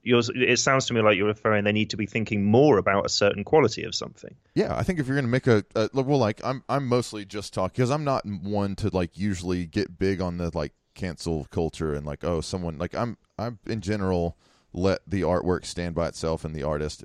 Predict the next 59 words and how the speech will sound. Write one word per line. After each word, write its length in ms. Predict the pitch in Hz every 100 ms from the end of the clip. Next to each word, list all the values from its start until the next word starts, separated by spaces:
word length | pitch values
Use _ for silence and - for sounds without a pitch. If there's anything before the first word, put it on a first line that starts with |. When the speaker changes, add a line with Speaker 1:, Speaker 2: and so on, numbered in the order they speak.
| _
Speaker 2:
but, 140 | 139 -
you 100 | 107
know, 60 | 69
there's 200 | 82 67
a 40 |
few 180 | 82 78
personal 460 | - 78 - 69
things 280 | 67 71 67
that 120 | 67
I 80 | 67
don't 160 | 67 53
like 160 | 65
about 180 | - 57
certain 200 | - -
things, 180 | 127 127
but, 220 | - 92 _ _ _ _ _
like, 180 | 101 -
in 160 | 101
this 120 | 107
song 300 | - 110 98
we're 100 | 82
talking 320 | 78 76 71 69
about, 300 | 67 71 - _ _ _ _ _ _ _ -
uh, 500 | 87 78 73 69 64 - _ _ _ _ _ _ _ _ _ _
to 100 | 127
me, 260 | 117 139 120
the 100 | 107
reason 320 | 110 113 104
I 100 | 92
don't 280 | 101 98 -
like 260 | 92 104
it 160 | 69 64
and 120 | -
the 60 | 95
reason 300 | 98 104 92
it 120 | 69
bothers 440 | 80 82 85 69 69
me 260 | 65 69 -
is 160 | 104 101
it 220 | 87 -
doesn't 440 | 104 101 92 -
feel 480 | - 90 80 71 69
super 520 | - - 104 98 90 80
well 440 | 82 76 71 69
considered. 580 | - 80 - 80 50 - - - _
There 100 | 101
was, 120 | 90
like, 160 | 95 117
we 80 | 151
should 120 | 107
write 160 | 92
a 40 | 85
song 240 | 98 90
about 360 | 87 85 85 -
these 200 | 92 87
struggling 400 | - 98 95 98
people 240 | 117 104
in 120 | 104
Africa. 360 | 120 76 -